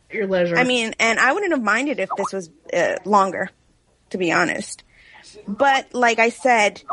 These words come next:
Speaker 2: I do think that this maybe could have been two books instead of one.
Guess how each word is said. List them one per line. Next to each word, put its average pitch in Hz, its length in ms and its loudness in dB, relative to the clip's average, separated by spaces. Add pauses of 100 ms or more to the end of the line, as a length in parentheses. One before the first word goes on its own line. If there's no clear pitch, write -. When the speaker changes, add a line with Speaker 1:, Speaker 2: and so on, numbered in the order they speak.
(1040)
Speaker 2:
I 220 160 4
do 240 220 -4
think 233 240 -4
that 208 220 0
this 208 260 -4
maybe 220 560 -2
could 208 180 2
have 202 260 0
been 190 460 2 (480)
two 220 240 2
books 185 320 0
instead - 320 -2
of - 100 -8
one. - 260 -14